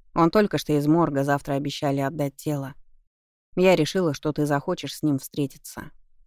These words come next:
Ева снова перевела взгляд на доску, на фотографию места преступления и мёртвый Харрис. "Проводи его в комнату отдыха, я сейчас подойду". Она быстро просмотрела анкетные данные Харрис, чтобы ничего не перепутать.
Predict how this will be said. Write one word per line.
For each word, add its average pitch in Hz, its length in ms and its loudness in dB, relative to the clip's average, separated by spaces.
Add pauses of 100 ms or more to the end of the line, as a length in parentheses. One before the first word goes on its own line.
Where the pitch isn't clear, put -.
(580)
Ева 190 260 4
снова 190 340 0
перевела 156 480 0
взгляд 156 400 -4
на 143 140 0
доску, 156 360 -6
на 135 100 -2
фотографию 143 720 -4
места 143 280 -4
преступления 143 800 -6 (220)
и 156 80 2
мёртвый 143 380 0
Харрис. - 520 -10 (1160)
"Проводи 185 420 2
его 190 160 2
в - 80 -8
комнату 175 440 0
отдыха, 151 540 -6 (240)
я 165 180 0
сейчас 156 300 -8
подойду". 151 480 -4 (1160)
Она 185 220 4
быстро 202 280 0
просмотрела 170 640 0
анкетные 156 520 0
данные 151 400 0
Харрис, 131 480 -14
чтобы 156 340 -4
ничего 143 380 0
не 139 100 2
перепутать. 139 640 -8